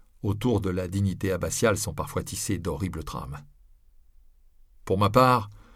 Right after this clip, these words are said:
je m'intéressais à mes vers et à mes reliquaires. Je ne voulais pas être mêlé à ces histoires.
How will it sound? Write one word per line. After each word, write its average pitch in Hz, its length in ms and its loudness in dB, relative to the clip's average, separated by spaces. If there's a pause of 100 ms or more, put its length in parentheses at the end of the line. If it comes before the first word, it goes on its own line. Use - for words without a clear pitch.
(240)
je 101 120 -2
m'intéressais 98 540 0
à 95 80 2
mes 92 120 0
vers 107 480 2
et 90 100 0
à 85 120 -2
mes 87 160 0
reliquaires. 90 640 -2 (180)
Je - 100 -10
ne 80 60 -6
voulais 80 200 -8
pas 87 200 0
être 78 220 -8
mêlé 82 260 -4
à 73 40 -6
ces 78 200 -8
histoires. 85 420 -6